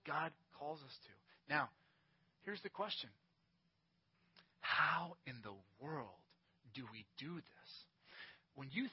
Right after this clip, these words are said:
think about, a lot of us, when we just start talking about this, you're seeing your enemy in your brain, okay? You're already seeing the face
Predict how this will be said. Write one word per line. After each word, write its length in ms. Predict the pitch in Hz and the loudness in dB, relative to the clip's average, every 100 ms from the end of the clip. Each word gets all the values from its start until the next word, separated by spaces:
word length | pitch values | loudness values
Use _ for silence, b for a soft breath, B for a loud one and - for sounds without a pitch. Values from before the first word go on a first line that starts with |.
| - | 0
think 160 | 214 208 | 2 2
about, 340 | 143 127 110 - _ _ _ - 156 - 156 | 8 8 8 0 _ _ _ -20 -18 -8 6
a 40 | |
lot 220 | 156 233 | 12 12
of 80 | 214 | 12
us, 80 | 160 - | 6 0
when 80 | 175 | 0
we 60 | |
just 140 | 196 - | 0 6
start 180 | 170 | 6
talking 200 | 156 165 | 12 10
about 200 | 180 180 | 12 4
this, 160 | 202 185 - 151 | 4 0 -4 2
you're 220 | 170 240 - | 6 6 4
seeing 320 | 220 226 190 185 | 6 6 6 2
your 240 | 151 165 | 6 8
enemy 340 | 156 160 127 117 | 10 8 2 -2
in 120 | 143 | 2
your 160 | 151 139 | 4 4
brain, 280 | 127 127 113 - - | 8 6 6 -4 -4
okay? 300 | 127 156 151 B B | 10 10 10 B B
You're 260 | 160 233 180 | 10 12 12
already 340 | 190 214 220 - | 12 12 10 0
seeing 220 | 214 220 180 | 4 6 6
the 80 | 160 - | 2 8
face 340 | 185 185 247 | 12 12 12